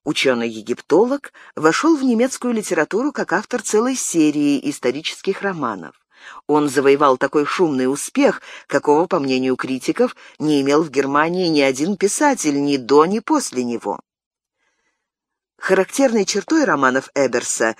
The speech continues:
является удивительно удачное и гармоничное сочетание художественного вымысла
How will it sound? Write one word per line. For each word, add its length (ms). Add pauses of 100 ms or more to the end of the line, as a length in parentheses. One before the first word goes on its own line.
(320)
является 640
удивительно 560
удачное 800
и 160
гармоничное 720
сочетание 760 (240)
художественного 1000
вымысла 720